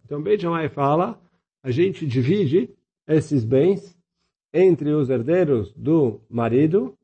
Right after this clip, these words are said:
e os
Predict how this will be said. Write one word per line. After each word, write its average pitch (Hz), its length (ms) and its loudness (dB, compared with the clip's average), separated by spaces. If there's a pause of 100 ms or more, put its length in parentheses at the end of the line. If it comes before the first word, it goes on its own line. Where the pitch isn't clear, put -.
(2000)
e 170 640 2 (100)
os 165 460 0